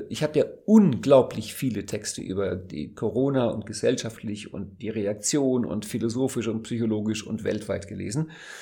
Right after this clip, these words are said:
und bin da auf sehr, sehr, sehr spannende Konzepte gestoßen, zum Beispiel mit individueller Freiheit und kollektiver Freiheit, mit individueller Sicherheit und kollektiver Sicherheit. Und die Frage,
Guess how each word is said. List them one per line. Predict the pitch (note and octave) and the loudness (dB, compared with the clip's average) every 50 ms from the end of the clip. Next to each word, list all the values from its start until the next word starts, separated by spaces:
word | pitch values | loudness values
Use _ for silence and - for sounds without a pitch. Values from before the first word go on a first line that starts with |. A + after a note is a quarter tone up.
| - - - - | -18 -20 -12 -2
und | - A#2+ A2+ | 0 0 4
bin | C3+ C3 C3 | 4 4 4
da | C3 B2 | 4 4
auf | - A2 - | 4 2 2
sehr, | - A#2+ A#2 B2 D3 E3+ E3 C#3 | 0 0 2 4 6 6 6 6
sehr, | A2 A#2 A2+ G#2 | 6 4 4 2
sehr | G2 F#2+ G2+ A#2+ C3+ B2+ G#2 - | 2 2 2 4 4 4 4 4
spannende | - - - G2 G2 G#2+ F#2+ G2 | -2 -4 -4 -4 -4 -2 -4 -4
Konzepte | G2 G2+ G2+ G2 G2+ G2 G2 - A2 | -6 -6 -6 -4 -6 -6 -6 -8 -6
gestoßen, | G2 A2 A2 - G#2+ G#2+ A2+ A2+ C3 G#2+ | -4 -4 -4 -4 -4 -4 -2 -2 -4 -4
zum | G#2 G#2 | -4 -4
Beispiel | G#2 G#2 A2 G#2 | -4 -4 -4 -6
mit | G2 F#2 F#2+ - - - - - - _ - _ | -6 -8 -10 -14 -18 -18 -20 -20 -20 _ -4 _
individueller | D#3+ D#3 D#3+ D#3+ C#3+ C3 A#2+ B2 A#2 B2 A2+ A2+ A2 A2 | 6 8 8 8 6 4 4 8 8 8 10 10 8 6
Freiheit | A2 - A#2+ G#2+ G#2 G2+ G2+ - | 6 2 0 0 0 0 0 -4
und | G#2 F#2 | -6 0
kollektiver | - D3+ F3+ A#3 A#3+ - - A2+ G2 - - F#2+ | 6 6 6 6 6 2 0 -2 -2 -2 -4 -8
Freiheit, | - - G#2 - - - - - - F#2+ | -6 -6 -4 -4 -4 -4 -4 -6 -6 -4
mit | G#2+ G#2+ - - | -4 -4 0 2
individueller | A#2+ C3+ E3+ E3+ D#3+ D3 C#3 D3 C#3+ F3 B2 B2+ A#2+ | 4 4 4 4 2 0 0 0 0 2 2 2 2
Sicherheit | A2 A#2 A2+ - B2 A#2 A#2 G#2 G2 | 0 0 -2 -2 -2 0 0 -2 -2
und | G#2 G2+ G#2 - | -2 -4 -6 0
kollektiver | - D3 F#3+ C4 B3+ - - - - C#3 | 2 2 2 2 0 -2 -6 -8 -8 -8
Sicherheit. | C3 - - - G2 F#2 F#2+ F#2 F2+ F2+ | -10 -10 -8 -6 -6 -4 -4 -4 -4 -4
Und | - F#2+ A2+ - - - | -6 -8 -8 -8 -10 -10
die | G2 F2+ | -10 -10
Frage, | - - G#2 G#2 A2+ A#2 A2+ A2 G#2+ | -8 -8 -6 -4 -4 -2 -2 -2 -4